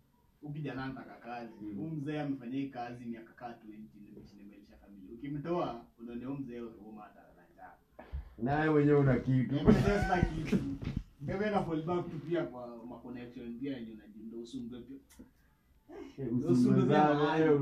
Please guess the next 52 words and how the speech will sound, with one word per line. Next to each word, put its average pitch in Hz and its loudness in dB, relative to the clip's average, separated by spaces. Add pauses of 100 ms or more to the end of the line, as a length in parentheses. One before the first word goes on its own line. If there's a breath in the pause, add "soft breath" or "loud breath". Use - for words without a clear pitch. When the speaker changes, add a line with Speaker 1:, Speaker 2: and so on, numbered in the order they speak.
Speaker 3:
usumbue 131 2
zame 123 2
tu 131 2
yako 113 2
fulani 104 -6
kule 95 -6
kabari. 95 -8
Speaker 1:
Kae 92 -2
na - -6
hao 135 -4
wazazi 113 -12
pia. 101 -20 (340)
Speaker 2:
In 123 -8
short, 127 -2 (160)
Speaker 1:
Ndio - -20
Speaker 2:
pia, 120 -4
pia 120 -12
lazima 110 -4
tuongee, 92 -12 (160)
inaitwaje, 98 -12
next 95 -12
year 110 -14
pia 104 -14
ni 101 -10
election, 90 -20 (260)
election 98 -14
year. 98 -10 (220)
Speaker 3:
It's 98 -12
a 101 -6
very, 120 -2
it's 95 -8
a 95 -8
very 101 -4 (480)
scary 98 -8 (120)
time 87 -12 (120)
for, 82 -16
Speaker 2:
Yeah. - -14 (120)
Speaker 3:
for, 78 -20 (120)
for 151 -20
this - -20
country. - -20 (340)
Speaker 2:
Eh, 82 -16
na 87 -14
watu - -20
kasi 107 -16
kama 101 -18
Speaker 1:
Eh, 135 -12
Speaker 2:
first 175 -6
Speaker 1:
Kenya 180 -4
ni 151 -6
Speaker 2:
time - -6
Speaker 1:
kila-, - -6